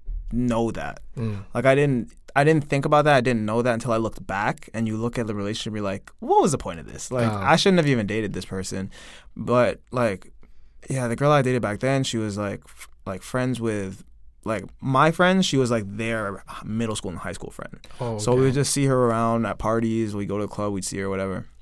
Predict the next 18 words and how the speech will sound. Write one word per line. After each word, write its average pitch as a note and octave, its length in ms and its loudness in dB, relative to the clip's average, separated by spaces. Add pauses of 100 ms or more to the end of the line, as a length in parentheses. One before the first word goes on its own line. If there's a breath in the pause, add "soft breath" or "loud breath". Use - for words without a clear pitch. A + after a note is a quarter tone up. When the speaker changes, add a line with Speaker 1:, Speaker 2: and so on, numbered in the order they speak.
(760)
Speaker 1:
I'm B2+ 160 -2
like, C3+ 300 0
"She's - 220 -2
around C3 240 2
all B2 80 4
the A#2 100 2
time," C#3 380 0
like, A2+ 420 0
"and G#2+ 100 -4
she A2 80 -2
Speaker 2:
Yeah. A#2+ 80 2
Speaker 1:
looks C3+ 200 0
good, D#3+ 320 6
like, B2 260 0 (120)
Speaker 2:
Yeah. A2+ 160 -4
Speaker 1:
let's C#3+ 120 2
do E3+ 180 4
it." - 140 -2